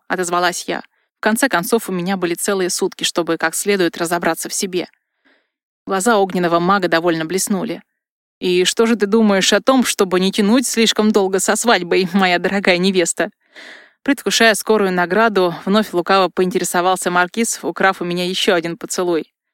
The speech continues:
"Что полностью согласна с этим, потому как мне снова хочется уснуть под шум дождя в твоей спальне,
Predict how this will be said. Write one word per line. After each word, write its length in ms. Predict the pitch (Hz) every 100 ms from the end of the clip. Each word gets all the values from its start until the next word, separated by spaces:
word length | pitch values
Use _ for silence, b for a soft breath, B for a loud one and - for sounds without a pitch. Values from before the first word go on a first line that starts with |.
| _ -
"Что 200 | - 214
полностью 460 | 226 247 262 - 240
согласна 500 | 240 220 233 - 233
с 140 | -
этим, 360 | 180 - 156 165 -
потому 340 | - 202 220
как 280 | 220 190 -
мне 160 | 196 202
снова 320 | - 240 185
хочется 420 | 196 190 - -
уснуть 380 | 180 - 214 -
под 180 | 170 -
шум 240 | - 214
дождя 380 | 185 180 185 208
в 60 | 202
твоей 240 | 170 175
спальне, 540 | - - 170 160 160